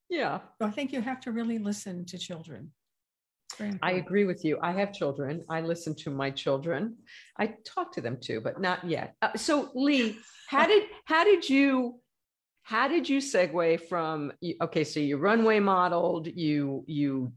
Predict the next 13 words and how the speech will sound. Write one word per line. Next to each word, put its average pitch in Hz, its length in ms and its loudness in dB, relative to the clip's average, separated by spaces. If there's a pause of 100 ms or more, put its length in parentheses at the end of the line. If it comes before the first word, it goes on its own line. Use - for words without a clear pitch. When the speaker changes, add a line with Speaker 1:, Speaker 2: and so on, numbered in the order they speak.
(100)
Speaker 1:
you 147 360 0 (160)
beca-, 156 280 -4
you 165 160 2
learned 151 260 0
to 185 80 -4
dance, 165 600 0
you 143 400 0
Speaker 2:
Yes. 151 380 -8
Speaker 1:
became 175 320 0
part 170 220 2
of 160 80 -2
a 202 40 0
troupe. 180 440 0